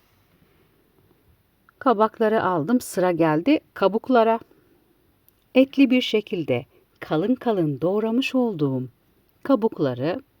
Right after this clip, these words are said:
uzun şeritler halinde kesmiştim. Sonra tavaya aldım. Üzerine bir çay kaşığı kadar kaya tuzu ekledim. Kısık ateşte kapak kapanarak pişiriyorum.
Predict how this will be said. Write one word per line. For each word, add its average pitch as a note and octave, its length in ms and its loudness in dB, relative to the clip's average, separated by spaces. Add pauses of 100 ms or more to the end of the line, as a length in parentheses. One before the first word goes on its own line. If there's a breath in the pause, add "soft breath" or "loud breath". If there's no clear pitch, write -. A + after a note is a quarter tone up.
(880 soft breath)
uzun A3+ 200 2
şeritler B3 500 0
halinde G#3 440 -2
kesmiştim. F#3 760 -8 (680 soft breath)
Sonra A#3+ 380 -2
tavaya G3 460 -2
aldım. C3 360 -6 (280)
Üzerine A3+ 600 -2 (360)
bir A#3+ 120 0
çay A#3+ 280 -2
kaşığı A#3+ 400 -2
kadar D#3 360 -6
kaya G#3 240 -4
tuzu D#3+ 280 -6
ekledim. B2+ 520 -10 (420 soft breath)
Kısık - 340 -4
ateşte F3 600 -6 (1120 soft breath)
kapak B3 760 -4 (240)
kapanarak A#3 840 -4 (520)
pişiriyorum. - 580 -4